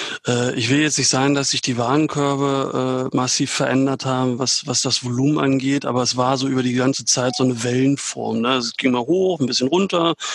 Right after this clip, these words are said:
wieder ein bisschen hoch, ein bisschen runter. Von daher, also aus, aus der Warenkorbsicht hat sich da jetzt nichts verändert, dass, dass man jetzt sagt, "Oh, wir haben immens höheren Warenkorb."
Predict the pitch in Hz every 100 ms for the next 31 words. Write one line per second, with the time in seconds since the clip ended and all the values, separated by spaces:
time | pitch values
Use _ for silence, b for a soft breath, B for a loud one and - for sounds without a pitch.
0 | B 131 123 123 123 147 180 165 - 123
1 | 127 151 160 160 147 B B B B B
2 | B - 123 120 123 127 120 120 117 123
3 | 123 - - 123 - 117 113 120 139 -
4 | 131 110 113 135 - - - _ - 120
5 | - - - 110 113 117 - - 123 -
6 | - - 110 113 117 - 113 - - 123
7 | - 117 113 117 117 - 120 117 113 120
8 | 123 113 120 - 127 123 117 110 110 120
9 | - 110 -